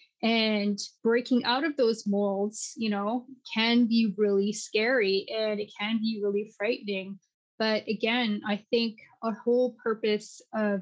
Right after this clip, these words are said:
being here, why Creator put us here, is to, to figure that out and to really celebrate it. And, you know, sexuality is a huge part of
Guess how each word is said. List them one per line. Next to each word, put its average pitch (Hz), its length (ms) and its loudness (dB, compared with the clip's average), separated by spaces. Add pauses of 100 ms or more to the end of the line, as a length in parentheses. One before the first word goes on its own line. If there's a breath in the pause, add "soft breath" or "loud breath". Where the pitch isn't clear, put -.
(120)
being 254 320 2
here, 190 420 -2
why 202 200 -2
Creator 262 500 -2
put 277 120 0
us 294 160 -2
here, 202 360 -2
is 214 200 -8
to, 208 280 -2
to 226 140 -10
figure 247 400 0
that 202 240 -2
out 202 260 -4
and 214 160 -2
to 220 140 -4
really 226 300 2
celebrate 208 680 -2
it. - 200 -18 (760)
And, 220 340 2
you 247 120 2
know, 214 400 0
sexuality 269 800 2
is 226 80 2
a 226 40 -2
huge 269 440 2
part 254 240 0
of 247 100 -2